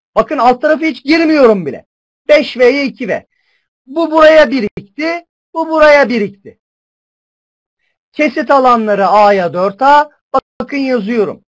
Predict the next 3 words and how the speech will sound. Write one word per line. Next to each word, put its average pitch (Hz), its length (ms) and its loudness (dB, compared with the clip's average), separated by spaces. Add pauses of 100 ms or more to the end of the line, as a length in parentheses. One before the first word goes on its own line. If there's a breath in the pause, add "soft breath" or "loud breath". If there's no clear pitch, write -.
(560)
Beş 240 540 -2
V'lik 220 520 2
genleşme 180 840 -6